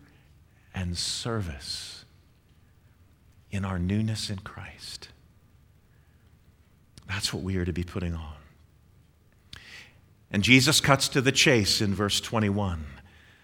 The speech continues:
Again, read it with me, going back to our text. "For where your treasure is, there your heart will be also."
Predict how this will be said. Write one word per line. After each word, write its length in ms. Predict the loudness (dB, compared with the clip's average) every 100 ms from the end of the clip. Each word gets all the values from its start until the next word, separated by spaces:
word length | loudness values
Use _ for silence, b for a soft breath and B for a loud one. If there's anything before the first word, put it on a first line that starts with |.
| b b -6
Again, 480 | 4 6 6 0 -2
read 240 | 0 0
it 100 | 0
with 220 | 0 0
me, 220 | -2 -2
going 300 | -2 -2 0
back 280 | -2 -2 -4
to 340 | -4 -4 -2 -6
our 180 | -6 -8
text. 600 | -8 -8 -8 -8 -10 -10 -20 b b b b -16
"For 240 | 0 0
where 400 | 6 8 8 6
your 300 | 4 0 0
treasure 520 | -4 -2 -2 -2 -4
is, 520 | -2 0 0 0 -2
there 280 | 0 2 2
your 240 | 0 0 -2
heart 640 | -6 -4 -4 -6 -12 -12
will 220 | -6 -4
be 200 | -2 -4
also." 500 | -6 -8 -4 -6 -6